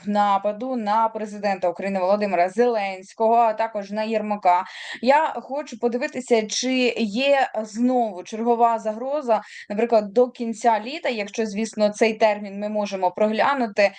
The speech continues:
е, для пана президента і для пана Єрмака, чи можуть бути повторні спроби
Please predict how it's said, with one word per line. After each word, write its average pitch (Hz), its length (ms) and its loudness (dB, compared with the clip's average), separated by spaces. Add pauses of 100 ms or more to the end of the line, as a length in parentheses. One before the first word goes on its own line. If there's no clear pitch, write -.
(320)
е, 202 300 0
для 240 240 -2
пана 233 340 -4
президента 233 680 -2
і 233 340 0
для 220 140 2
пана 240 320 2
Єрмака, 233 600 -2
чи 247 560 -2
можуть 240 420 -2
бути 254 300 0
повторні 220 560 -4
спроби 214 600 0